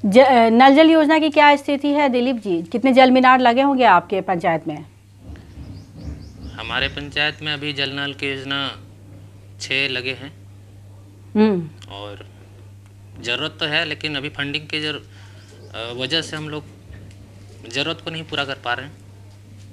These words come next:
Speaker 1: जी, जी। फंड की क्या कमी महसूस हो रही है?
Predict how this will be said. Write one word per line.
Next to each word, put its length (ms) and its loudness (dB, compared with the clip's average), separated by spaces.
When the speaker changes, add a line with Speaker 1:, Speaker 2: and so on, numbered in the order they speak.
Speaker 1:
जी, 200 0
जी। 260 -2
फंड 260 8
की 120 4
क्या 180 6
कमी 300 4
महसूस 360 2
हो 120 0
रही 140 -4
है? 180 -8